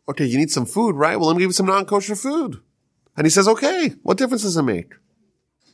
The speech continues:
And then only later on, it seems like he has a change of heart. What's happening? So one of the commentaries tells us a very powerful insight. This story is indicative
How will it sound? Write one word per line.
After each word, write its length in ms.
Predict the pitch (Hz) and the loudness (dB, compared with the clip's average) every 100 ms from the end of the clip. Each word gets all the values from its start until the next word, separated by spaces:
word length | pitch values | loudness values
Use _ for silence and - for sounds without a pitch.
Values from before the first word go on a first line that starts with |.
| _ _ _ _ _ _ _ _ _ | _ _ _ _ _ _ _ _ _
And 200 | 147 160 | -2 0
then 160 | 170 175 | 0 0
only 220 | 185 185 | 0 0
later 260 | 170 151 160 | 2 2 2
on, 160 | 262 | 0
it 80 | 277 | -2
seems 260 | - 139 131 | -2 -2 -2
like 120 | 131 | -2
he 60 | |
has 140 | 135 - | -2 -2
a 60 | |
change 240 | - 131 110 | -2 -2 -4
of 120 | - | -4
heart. 500 | 175 151 80 - - _ _ _ _ _ _ _ _ _ _ _ - | -4 -6 -10 -16 -20 _ _ _ _ _ _ _ _ _ _ _ -4
What's 180 | 120 - | -2 0
happening? 500 | 127 131 87 80 - _ _ _ _ _ _ _ _ _ - - | -2 -2 -8 -10 -16 _ _ _ _ _ _ _ _ _ -20 -10
So 120 | 98 | -4
one 100 | 117 | -2
of 40 | |
the 80 | 120 | 0
commentaries 560 | 123 110 104 104 92 - | 0 0 2 2 0 0
tells 260 | 107 101 | -2 0
us 140 | 87 85 | -4 -2
a 40 | |
very 160 | 95 98 | -4 -2
powerful 340 | 98 95 98 | -2 -2 -4
insight. 460 | 98 - 71 - _ _ _ _ _ _ _ _ _ _ | -6 -8 -12 -16 _ _ _ _ _ _ _ _ _ _
This 340 | 87 147 175 | 0 2 4
story 720 | - - 175 175 104 92 98 - _ _ _ _ _ | 2 2 0 2 2 0 -4 -10 _ _ _ _ _
is 220 | 107 104 98 | -4 -2 0
indicative 760 | 95 123 143 175 185 185 - | 2 2 2 0 0 -4 -10